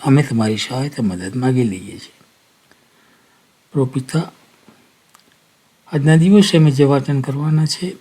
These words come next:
એ વાંચન પ્રથમ શમુએલ અને તેનો ઓગણત્રીસમો અધ્યાય છે. એ વાંચન વાંચવાને માટે અમે તમારી સહાયતા, મદદ માગી લઈએ છીએ બાપ. એ વાંચનને આશીર્વાદિત કરજો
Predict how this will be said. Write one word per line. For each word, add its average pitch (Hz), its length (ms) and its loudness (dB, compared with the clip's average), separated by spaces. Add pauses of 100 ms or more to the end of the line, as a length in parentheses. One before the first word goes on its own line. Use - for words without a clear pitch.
(100)
એ 135 80 0
વાંચન 110 500 -2
પ્રથમ 185 400 -2
શમુએલ 160 520 2
અને 135 120 2
તેનો 117 260 0
ઓગણત્રીસમો 117 520 -2
અધ્યાય 143 320 2
છે. - 280 -4 (1160)
એ 147 60 -2
વાંચન 127 500 2
વાંચવાને 170 440 4
માટે 180 500 0 (180)
અમે 139 200 2
તમારી 123 360 0
સહાયતા, 117 480 -4
મદદ 104 320 -2
માગી 110 300 -4
લઈએ 127 280 2
છીએ 101 220 -6
બાપ. 101 180 -12 (480)
એ 127 40 0
વાંચનને 113 520 0
આશીર્વાદિત 156 520 2
કરજો 160 460 -2